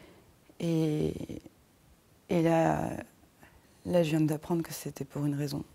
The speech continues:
d'orgueil. Et, et je crois que c'est encore plus compliqué de, d'accepter ça, parce que je me dis, mais comment on peut passer à côté d'une histoire juste pour des raisons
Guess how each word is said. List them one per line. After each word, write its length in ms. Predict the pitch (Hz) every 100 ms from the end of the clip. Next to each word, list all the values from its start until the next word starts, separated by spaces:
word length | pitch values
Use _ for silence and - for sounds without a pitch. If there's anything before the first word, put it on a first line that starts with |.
| - 180
d'orgueil. 680 | 165 151 160 165 170 175 170 - - - - _ _ - _ -
Et, 160 | 156 - - _ _ _ _ _ - _ - _ _ - -
et 100 | 185
je 80 | -
crois 140 | 196
que 60 | -
c'est 100 | 170
encore 240 | 170 -
plus 160 | - 240
compliqué 500 | - - - - 220
de, 180 | 185 185 311 320 240
d'accepter 440 | 180 180 208 180 196
ça, 140 | 202
parce 220 | - 170
que 100 | -
je 80 | 165
me 80 | 165
dis, 140 | 170
mais 240 | 170 151 156 - - - - - - - - - _ -
comment 220 | 190 196
on 120 | 190
peut 220 | 165 196 180 -
passer 260 | 175 175
à 80 | 190
côté 280 | - 180 180
d'une 280 | 156 160 165
histoire 480 | 165 - 190 180 165
juste 220 | 175 -
pour 140 | 185
des 120 | 160 156
raisons 560 | 156 160 165 147 151